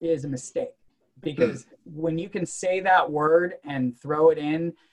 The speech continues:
Speaker 1: you're able to tell the receiving audience, "I know your business," because that's just a thing that gets thrown around all the time. Now, the other piece of it <laughs>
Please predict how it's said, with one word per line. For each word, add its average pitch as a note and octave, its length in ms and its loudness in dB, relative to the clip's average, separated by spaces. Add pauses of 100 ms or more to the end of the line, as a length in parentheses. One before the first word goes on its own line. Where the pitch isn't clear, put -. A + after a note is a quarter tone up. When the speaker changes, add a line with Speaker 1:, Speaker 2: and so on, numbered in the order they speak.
(200)
Speaker 1:
you're E3+ 220 0
able G#3 280 -2
to F3+ 80 2
tell F3+ 640 4
the C#3+ 100 -8
receiving D#3+ 760 -4
audience, B2 640 -6 (300)
"I C#3+ 140 -4
know E3 540 4
your D3 180 -2
business," C3+ 800 -8
because B2+ 380 -10
that's C#3+ 200 -12
just C3+ 160 -12
a B2 60 -10
thing C#3+ 380 -2
that A#2 120 -8
gets - 200 -8
thrown C#3+ 260 -2
around B2 300 0
all A2+ 140 -4
the - 120 -10
time. A#2+ 360 -8 (920)
Now, D#3 140 2
the E3+ 120 10
other B3 240 10
piece G3+ 340 -4
of C#3+ 120 -2
it D3 200 -6 (380)
<laughs> - 320 -4